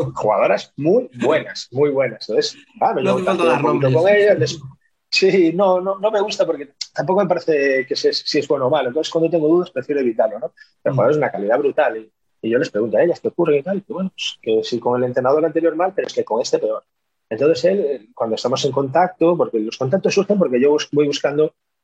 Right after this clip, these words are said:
Speaker 1: eh, desde mi época de Telde, cesiones en diciembre de jugadoras. Entonces, contacto con todo el mundo, hago un montón de llamadas y, bueno, él dice, "No, no te tenía fichado, no sé a qué te dedicabas". Y, "Bueno, pues yo hago esto y esto". Nos llevamos tiempo hablando, ¿no?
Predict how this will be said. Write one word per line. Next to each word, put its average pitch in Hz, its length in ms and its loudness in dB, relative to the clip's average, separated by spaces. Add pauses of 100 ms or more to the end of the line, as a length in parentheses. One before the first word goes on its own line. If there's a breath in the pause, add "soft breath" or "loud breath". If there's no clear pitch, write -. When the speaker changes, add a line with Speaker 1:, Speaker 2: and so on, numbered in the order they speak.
Speaker 1:
eh, 127 80 0
desde 123 480 2
mi 139 60 0
época 135 240 -2
de 139 120 0
Telde, 151 260 -2
cesiones 156 760 -2
en 127 80 -6
diciembre 165 400 -2
de - 80 -8
jugadoras. 131 480 0
Entonces, 113 200 -6
contacto 117 320 -4
con 117 120 -4
todo 135 140 0
el 156 60 -2
mundo, 175 480 0 (380 soft breath)
hago 131 160 2
un 131 60 0
montón 131 240 2
de 127 80 0
llamadas 170 460 2
y, 135 40 -2
bueno, 151 200 0
él 127 160 -4
dice, 131 200 -6
"No, 196 160 -6
no 180 100 -4
te 190 100 0
tenía 175 220 2
fichado, 185 320 -2
no 175 80 -2
sé 151 140 2
a 143 40 4
qué 143 100 4
te 139 120 2
dedicabas". 127 420 2
Y, 117 60 0
"Bueno, 98 160 0
pues 113 140 0
yo 117 60 6
hago 117 120 6
esto 113 220 0
y 151 80 0
esto". - 260 -4 (400)
Nos 120 100 2
llevamos 143 220 4
tiempo 170 200 4
hablando, 107 320 0 (120)
¿no? 170 120 -6